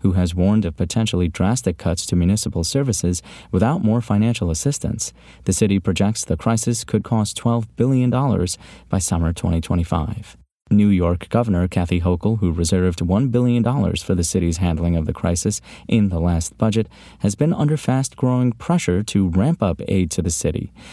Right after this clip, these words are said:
Adams, a political ally of the governor, has publicly praised her as a partner while pushing her for more state resources. The mayor has reserved his most pointed criticism for the federal government, which has offered far less aid.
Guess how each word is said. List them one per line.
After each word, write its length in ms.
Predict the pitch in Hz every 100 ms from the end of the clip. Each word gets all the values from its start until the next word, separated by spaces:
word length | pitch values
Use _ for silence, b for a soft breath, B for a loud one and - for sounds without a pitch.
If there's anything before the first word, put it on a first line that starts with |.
| B -
Adams, 420 | 92 82 90 - -
a 80 |
political 500 | 90 92 95 90 82 -
ally 340 | 104 98 87
of 160 | 87 90
the 60 | 90
governor, 420 | 120 113 113 113 B B -
has 260 | 104 101
publicly 480 | - 135 175 - 113
praised 440 | - 147 175 180
her 220 | - 82 120
as 160 | 120
a 60 | 117
partner 500 | - 95 - 87 87
while 220 | 85 85
pushing 360 | 80 117 - 98
her 180 | 87 90
for 160 | 95
more 260 | 92 85 85
state 320 | - 85 80
resources. 840 | - 104 - 87 82 - - - - _ _
The 60 | 104
mayor 280 | 110 135 139
has 280 | 123 120 110
reserved 440 | 104 117 123 123
his 200 | 110 -
most 260 | 107 107 -
pointed 340 | 135 143 127
criticism 600 | - 139 - 135 143 139
for 220 | - 147
the 80 | 147
federal 340 | - 123 85
government, 560 | 80 85 80 80 - -
which 400 | 92 87 - - -
has 320 | 90 82 80 -
offered 400 | 92 - 85 -
far 200 | 104 82
less 260 | 90 117 80
aid. 320 | 78 -